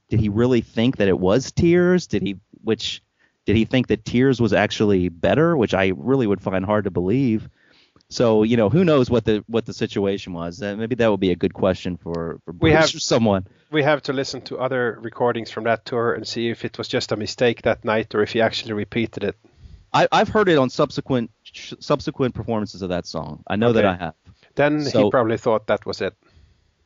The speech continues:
Speaker 1: That, yeah, and that's, that's surprising to me, but, you know, I, I guess it's, uh, maybe it shouldn't be, because I remember asking him once about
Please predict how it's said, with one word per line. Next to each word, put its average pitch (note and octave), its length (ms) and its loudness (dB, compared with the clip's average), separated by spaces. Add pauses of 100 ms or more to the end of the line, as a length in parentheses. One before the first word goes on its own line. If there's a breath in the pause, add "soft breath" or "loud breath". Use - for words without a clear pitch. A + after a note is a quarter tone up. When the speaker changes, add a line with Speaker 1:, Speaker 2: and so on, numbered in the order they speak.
(180)
Speaker 1:
That, B2+ 200 -8
yeah, A2+ 240 -2 (160)
and A2 100 -2
that's, - 280 -4
that's C3+ 200 -8
surprising C#3 600 -2
to F2+ 80 -12
me, E2 180 -8
but, F2+ 280 -2 (380)
you B2+ 80 -4
know, A2 180 2
I, C3+ 320 2
I C3+ 100 2
guess D3 180 0
it's, - 200 -6
uh, F2+ 240 0
maybe C#3+ 240 4
it A#2+ 100 2
shouldn't A2+ 340 0
be, F2+ 140 4
because F#2+ 300 0
I G2+ 40 4
remember A2+ 320 2
asking G#2+ 360 2
him G2 100 0
once G2+ 240 0
about G2 300 -2